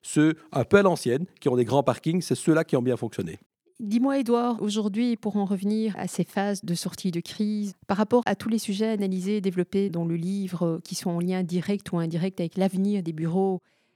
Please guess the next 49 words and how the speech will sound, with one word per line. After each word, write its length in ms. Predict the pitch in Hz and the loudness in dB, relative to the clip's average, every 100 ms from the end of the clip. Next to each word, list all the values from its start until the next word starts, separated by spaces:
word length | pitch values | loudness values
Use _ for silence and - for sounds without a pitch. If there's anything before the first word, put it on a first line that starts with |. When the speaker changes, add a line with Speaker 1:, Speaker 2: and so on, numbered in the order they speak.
| - | -6
Speaker 2:
est-ce 160 | 190 - | -4 -2
que 160 | 196 190 | -2 -2
toi 320 | - 208 208 | -2 -2 -2
et 160 | 190 | -4
tes 140 | - 175 | -6 -8
co-auteurs, 800 | - 196 190 170 196 196 202 185 | -2 0 0 -2 -2 0 -2 -2
est-ce 160 | 180 - | -6 -2
que 260 | 175 175 - | -2 -2 -4
vous 240 | 175 180 | -6 -4
avez 180 | 175 190 | -2 -2
déjà 240 | 190 180 | 0 0
identifié 640 | 196 190 196 - - 240 254 | -2 -2 -2 -4 -4 -4 -2
de 140 | 180 | -2
nouveaux 380 | 202 208 220 208 | -2 0 -2 -2
acquis 220 | 190 - - | -4 -8 -10
clés 280 | 214 226 - | -4 -4 -2
qui 100 | 277 | -4
vont 220 | 226 233 | -2 -2
s'inscrire 380 | - 202 - 214 | -4 -6 -4 -2
dans 100 | 208 | -2
la 100 | 196 | -2
durée 300 | 190 190 311 | -2 0 0
ou 60 | 320 | 0
peut-être 300 | 208 202 202 | -2 -4 -4
même 200 | 196 196 | -4 -4
des 100 | 202 | -2
contradictions ? 760 | 196 196 - 185 185 - 247 403 | -2 -2 -2 -4 -4 -4 -4 -6
Finalement, 420 | - 214 202 220 | -4 -2 0 0
c'est 120 | 226 220 | -2 -4
toujours 280 | 202 208 | -2 0
en 120 | 196 190 | 2 0
ligne 300 | 226 226 190 | 0 0 -2
parce 160 | 190 | -4
que, 80 | - | -4
comme 200 | 175 180 | -2 -2
je 60 | 160 | -2
disais, 320 | 165 208 226 | -4 -2 -2
euh, 160 | 175 | -2
écrire 460 | 165 170 - 196 185 | -4 -6 -4 -4 -4
ce 100 | - | -4
bouquin 320 | 165 180 190 | -4 -4 -2
au 80 | 190 | -2
passé 320 | 175 170 - | -2 -4 -4
en 140 | 196 185 | -4 -2
plein 160 | 175 | -2
milieu 160 | 175 165 | -2 -2
de 60 | |
la 80 | 160 | -4
crise, 480 | - - 240 254 | -4 -4 -2 -4